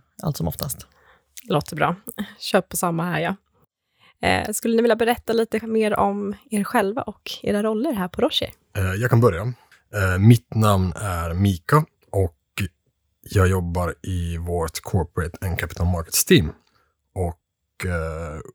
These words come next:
Speaker 3: är ursprungligen från Helsingfors, men, men har pluggat i Uppsala och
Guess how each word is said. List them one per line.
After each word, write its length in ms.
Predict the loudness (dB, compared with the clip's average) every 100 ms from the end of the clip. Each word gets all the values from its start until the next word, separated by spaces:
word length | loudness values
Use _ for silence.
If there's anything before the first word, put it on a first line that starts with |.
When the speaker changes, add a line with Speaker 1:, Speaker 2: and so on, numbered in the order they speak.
| _ 0
Speaker 3:
är 100 | 2
ursprungligen 420 | 4 4 4 2
från 120 | 0
Helsingfors, 520 | -2 0 2 2 2
men, 420 | -2 0 -2 -4 -6
men 160 | -4
har 100 | -4
pluggat 320 | 2 2 2
i 100 | 0
Uppsala 720 | -4 -6 -4 0 2 2 0 -2
och 240 | -4 -6